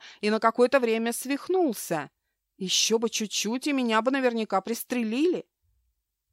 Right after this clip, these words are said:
Милиционер быстро сковал меня наручниками и обыскал. Собственно, у меня и карманов-то в спортивном костюме не было. «Встать!»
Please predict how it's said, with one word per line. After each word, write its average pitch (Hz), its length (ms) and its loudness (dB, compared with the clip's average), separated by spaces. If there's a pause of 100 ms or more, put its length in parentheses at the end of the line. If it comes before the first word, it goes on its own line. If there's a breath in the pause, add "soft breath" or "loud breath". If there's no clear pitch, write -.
(540)
Милиционер 254 580 0
быстро 226 440 -2
сковал 208 420 2
меня 190 220 -2
наручниками 294 720 0 (260 soft breath)
и 202 120 -2
обыскал. 165 680 -4 (300)
Собственно, 330 580 -2
у 269 60 -2
меня 269 280 -2
и 240 80 -4
карманов-то 214 600 -4
в - 40 -12
спортивном 156 580 -8
костюме 156 440 -10
не 147 160 -14
было. 143 280 -20 (1200)
«Встать!» - 540 4